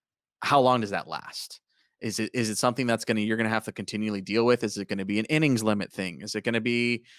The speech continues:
uh, you know, a long relief? Is he gonna be a piggyback guy?" Like, uh, it's, wh-, what do you do to try and get the most out of Nestor Cortes? And is, is that fatigue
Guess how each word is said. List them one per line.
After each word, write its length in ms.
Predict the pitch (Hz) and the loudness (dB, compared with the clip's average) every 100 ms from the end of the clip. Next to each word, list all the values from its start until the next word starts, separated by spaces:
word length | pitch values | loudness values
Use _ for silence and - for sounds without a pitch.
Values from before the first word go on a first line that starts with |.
| - - | -20 0
uh, 540 | 110 113 117 117 117 | 4 6 6 6 4
you 140 | 101 107 | 0 0
know, 260 | 113 117 104 | 4 4 4
a 80 | |
long 380 | 120 120 127 135 | 4 6 4 4
relief? 320 | 139 143 147 | 2 2 2
Is 100 | 101 | -2
he 80 | - | -6
gonna 140 | 113 135 | -4 0
be 100 | 165 | 0
a 40 | |
piggyback 640 | - 170 160 147 117 104 - | 0 -2 0 0 2 0 -2
guy?" 340 | 98 80 82 76 | -6 -6 -8 -8
Like, 220 | 98 110 | -10 -6
uh, 40 | |
it's, 360 | 120 95 127 - - | -4 -4 -6 -8 -16
wh-, 320 | 127 131 147 | -6 -6 -2
what 160 | 147 | -2
do 40 | 151 | 0
you 140 | 151 | -2
do 240 | 120 127 123 | 0 0 0
to 140 | 113 | -4
try 160 | - 110 | -2 -2
and 80 | |
get 100 | 104 | -2
the 80 | - | -6
most 320 | 101 95 - | -6 -6 -2
out 80 | 113 | -2
of 60 | 113 | 0
Nestor 260 | 113 - | -2 -4
Cortes? 540 | - 120 - 127 131 - _ _ _ | -2 -2 2 2 2 -2 _ _ _
And 360 | 110 104 104 - | 0 0 0 -4
is, 360 | 123 110 101 - _ _ _ | -2 -2 -2 -10 _ _ _
is 260 | 143 131 120 | 0 0 2
that 340 | 123 117 - | 4 4 0
fatigue 680 | - - 107 - 196 196 151 | -4 -4 -2 -2 0 0 -2